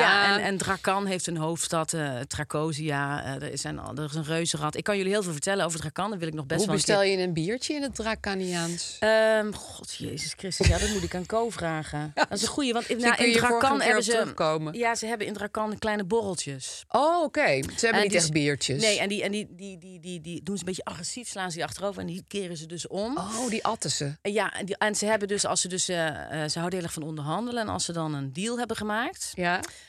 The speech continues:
Speaker 2: dan zeggen ze, "Awi."
Speaker 1: <laughs>
Speaker 2: "Awi." En dan,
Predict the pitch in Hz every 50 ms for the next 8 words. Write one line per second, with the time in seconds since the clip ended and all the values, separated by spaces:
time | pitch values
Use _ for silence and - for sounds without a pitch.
0 | _ - 185 185 175 202 190 180 170 - - - 285 311 269 277 269 269 277 277
1 | - _ _ _ - _ - - 240 - - 659 - - - - - - - -
2 | - - - - 285 294 262 262 254 247 247 240 - _ _ _ _ - - -
3 | - - - - 226 226 226 214 -